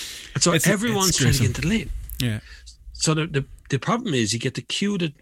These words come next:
Speaker 1: wanders out onto the motorway and it stretches all back onto the lanes, and lane one, lane two starts to become blocked, then lane three is the only one open.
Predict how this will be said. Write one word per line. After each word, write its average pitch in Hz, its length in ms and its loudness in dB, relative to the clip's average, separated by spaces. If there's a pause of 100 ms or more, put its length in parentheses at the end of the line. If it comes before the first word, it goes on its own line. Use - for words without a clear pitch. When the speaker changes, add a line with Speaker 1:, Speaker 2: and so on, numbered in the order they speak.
(120)
Speaker 1:
wanders 127 680 0
out 113 240 -2
onto 101 180 -6
the 101 80 -10
motorway 101 520 -6
and 107 200 -10 (100)
it 120 160 -2
stretches 135 640 2
all 113 240 -2
back 104 280 -4
onto 104 220 -6
the 95 120 -10
lanes, 98 420 -4
and 101 200 -8
lane 123 380 2
one, 110 360 -2
lane 104 200 -2
two 107 240 -4
starts 101 280 -6
to - 20 -14
become 101 300 -8
blocked, 117 360 -6 (320)
then 85 120 -10
lane 95 200 -2
three 123 220 0
is 110 60 -2
the 113 80 0
only 104 120 0
one 98 120 -6
open. 95 260 -8